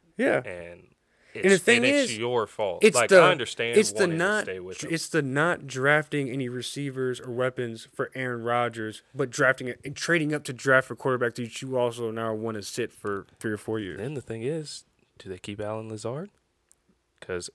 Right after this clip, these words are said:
Speaker 2: I read reports where
Speaker 1: He,
Speaker 2: he's trying to
Speaker 1: Greenlaw
Speaker 2: get out of
Speaker 1: too,
Speaker 2: there.
Speaker 1: yeah.
Speaker 2: So,
Speaker 1: I mean,
Speaker 2: you know,
Speaker 1: he's found
Speaker 2: and
Speaker 1: a
Speaker 2: then that's,
Speaker 1: guy
Speaker 2: that's
Speaker 1: in
Speaker 2: the
Speaker 1: Christian
Speaker 2: thing. That's,
Speaker 1: Watson.
Speaker 2: that's the effect that
Speaker 1: Of,
Speaker 2: you have
Speaker 1: right.
Speaker 2: when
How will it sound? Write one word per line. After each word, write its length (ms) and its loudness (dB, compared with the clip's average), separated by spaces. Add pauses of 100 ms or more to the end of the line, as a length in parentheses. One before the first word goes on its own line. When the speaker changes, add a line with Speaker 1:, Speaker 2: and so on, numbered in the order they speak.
(160)
Speaker 2:
I 200 -2
read 160 4
reports 520 0
where 200 0 (500)
Speaker 1:
He, 260 2
Speaker 2:
he's 340 2
trying 200 0
to 60 -2
Speaker 1:
Greenlaw 180 2
Speaker 2:
get 140 0
out 180 4
of 80 2
Speaker 1:
too, 60 0
Speaker 2:
there. 120 -2
Speaker 1:
yeah. 420 -2
Speaker 2:
So, 160 -4
Speaker 1:
I 120 4
mean, 460 -2 (580)
Speaker 2:
you 120 -12
know, 140 -4
Speaker 1:
he's 140 0
found 300 6
Speaker 2:
and 80 4
Speaker 1:
a 20 6
Speaker 2:
then 80 4
that's, 300 8
Speaker 1:
guy 60 4
Speaker 2:
that's 200 6
Speaker 1:
in 60 0
Speaker 2:
the 60 4
Speaker 1:
Christian 320 4
Speaker 2:
thing. 60 2
That's, 280 10
Speaker 1:
Watson. 160 2
Speaker 2:
that's 320 2
the 200 -8
effect 640 -6 (460)
that 120 0
Speaker 1:
Of, 140 -4
Speaker 2:
you 80 -12
have 440 -2 (140)
Speaker 1:
right. 240 4
Speaker 2:
when 260 -6